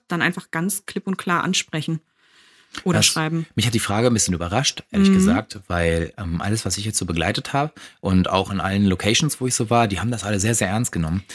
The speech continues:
Speaker 1: Ja.
Speaker 2: weil die ja wissen auch, dass das, ähm, einerseits natürlich sehr wichtig ist,
Speaker 1: Ja.
Speaker 2: andererseits auch eben, wie gesagt, sehr stark bestraft wird und
Speaker 1: Mhm.
Speaker 2: finanziell sehr, sehr, äh, belastend sein kann, wenn mal eine Kontrolle kommt und du hältst das nicht ein.
Speaker 1: Finanziell oder wenn das, äh, womöglich hinter in irgendeiner Bewertung steht oder so.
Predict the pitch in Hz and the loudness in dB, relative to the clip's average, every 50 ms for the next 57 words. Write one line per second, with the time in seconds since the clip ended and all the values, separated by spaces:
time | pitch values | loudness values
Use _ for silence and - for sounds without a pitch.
0 | - - - 220 247 92 92 98 95 90 85 117 - - 135 - - 104 98 - | -16 -10 -4 -2 0 2 2 2 2 2 2 0 -2 -2 -4 -4 -4 -6 -4 -4
1 | - 95 90 - - 92 90 90 - - - - - 92 90 87 85 85 87 - | -2 0 0 2 2 2 2 2 0 0 -2 -4 -6 -4 -2 0 0 0 -2 -2
2 | _ _ _ _ _ - 90 90 90 95 90 - 95 90 - 90 85 - 85 80 | _ _ _ _ _ -4 -2 0 2 0 0 0 -2 -4 -2 -4 -4 -2 -4 -4
3 | 87 107 - - 147 - 160 - - 92 95 101 101 101 98 95 - 85 - - | -4 -4 -4 -4 -2 0 0 0 2 2 2 2 2 2 0 0 -2 -6 -8 -6
4 | - 90 87 82 - 87 92 90 - 85 82 90 87 104 104 - - 98 98 98 | -6 -4 -4 -4 -4 -4 -4 -2 -2 -2 0 0 0 0 -2 -2 -2 0 0 -2
5 | - - - - - - - 87 87 - - - - - - 87 92 110 - - | -2 -2 -2 -2 0 0 -2 -2 -4 -4 -4 -6 -4 -4 -4 -6 -6 -6 -4 -2
6 | 135 147 156 180 170 165 165 160 - 92 95 - 98 92 95 87 92 92 95 92 | -2 0 0 0 -2 -2 0 0 2 2 2 2 2 0 0 2 0 0 0 0
7 | 101 98 95 98 95 - - - - - - _ - - - 110 - 95 87 95 | 0 0 0 0 -2 -6 -12 -18 -18 -20 -12 _ -4 -2 0 0 2 2 4 4
8 | 202 - - 139 127 - 92 90 92 90 - - 104 117 127 107 95 95 95 92 | 2 2 0 -2 -2 0 0 0 0 -2 -2 -2 -4 -4 -2 0 2 2 2 2
9 | 90 - - 104 95 87 87 87 87 87 87 - 90 87 - 110 120 123 - 98 | 0 -2 -4 -4 -4 -2 -2 0 0 -2 -2 -2 -2 -2 0 -2 -2 -2 -2 -2
10 | 95 92 101 98 87 82 90 92 - 98 82 87 87 - - 98 92 85 87 107 | -2 -2 -2 -2 -2 0 -2 -2 -2 -4 -4 -6 -6 -8 -8 -8 -6 -4 -2 0
11 | - - 202 226 254 262 254 254 - 247 247 247 247 233 - 202 190 190 190 185 | 2 4 6 6 6 6 4 4 2 2 2 2 2 2 2 2 2 2 2 2
12 | 190 185 185 180 175 - - - - 180 175 170 165 170 180 185 180 180 - 190 | 2 2 2 2 0 -2 -2 -2 -2 -2 -2 -2 0 2 2 2 2 2 0 -2
13 | - 196 185 - 180 175 - 160 185 185 180 175 170 165 165 170 175 180 - 165 | 0 0 0 0 -2 -2 0 0 0 0 0 -2 -2 -4 -2 -4 -4 -4 -6 -4
14 | 156 - - - 151 151 - - 151 151 147 151 151 147 151 | -2 -2 -2 -2 -4 -8 -10 -10 -10 -10 -10 -10 -10 -10 -10